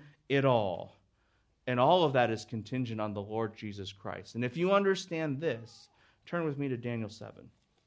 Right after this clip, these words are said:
because then things start to make some sense. In Daniel chapter seven,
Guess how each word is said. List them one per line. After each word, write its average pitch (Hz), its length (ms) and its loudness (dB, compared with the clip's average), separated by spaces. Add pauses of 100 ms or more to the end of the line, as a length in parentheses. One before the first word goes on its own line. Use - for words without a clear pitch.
(200)
because 123 280 -4
then 131 460 2 (520)
things 165 300 0
start 156 300 -4
to 131 100 -6
make 143 300 -2
some 120 220 -8
sense. - 840 -6 (2000)
In 175 240 2
Daniel 170 460 6
chapter 151 540 2
seven, 98 580 -4